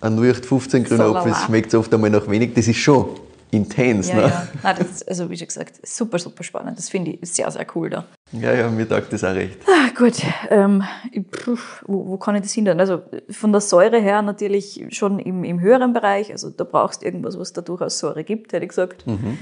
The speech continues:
Speaker 2: Und ansonsten haben wir so diese, diese grünen, apfeligen Themen. Plus halt so dieses Karamellige, das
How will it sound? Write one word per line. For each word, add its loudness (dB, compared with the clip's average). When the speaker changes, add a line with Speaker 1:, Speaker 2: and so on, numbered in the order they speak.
Speaker 2:
Und -4
ansonsten 0
haben 0
wir -6
so 2
diese, 2
diese -2
grünen, 2
apfeligen -2
Themen. -6
Plus -12
halt -2
so -2
dieses -4
Karamellige, -2
das -2